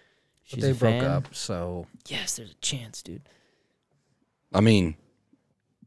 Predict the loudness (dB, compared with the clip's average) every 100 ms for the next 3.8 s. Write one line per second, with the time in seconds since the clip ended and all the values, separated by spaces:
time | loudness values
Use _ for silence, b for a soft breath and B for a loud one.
0 | _ 0 4 6 6 6 2 4 4 4
1 | -2 -2 0 0 -2 -12 _ _ _ _
2 | _ _ _ _ _ -20 _ _ _ -20
3 | _ _ _ _ _ -8 -8